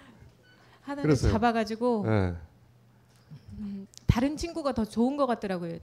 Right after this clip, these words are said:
Speaker 1: 제가 볼 때는 회사에 다른 직원한테 마음이 더 있는 것 같아서.
Speaker 2: 그래서 기뻤어요, 그게?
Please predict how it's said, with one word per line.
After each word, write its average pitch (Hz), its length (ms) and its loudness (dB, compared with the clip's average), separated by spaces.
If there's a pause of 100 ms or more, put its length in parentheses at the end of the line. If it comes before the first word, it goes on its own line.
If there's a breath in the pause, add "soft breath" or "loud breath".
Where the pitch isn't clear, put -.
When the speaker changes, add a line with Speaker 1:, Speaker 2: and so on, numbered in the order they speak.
(180)
Speaker 1:
제가 220 240 -2
볼 202 120 -2
때는 196 540 -4 (580 soft breath)
회사에 277 380 -2
다른 226 380 0
직원한테 214 640 -2
마음이 202 420 -2
더 196 160 -2
있는 196 260 -4
것 214 100 -6
같아서. 190 120 -6
Speaker 2:
그래서 123 300 2
기뻤어요, 131 380 8
그게? 120 240 2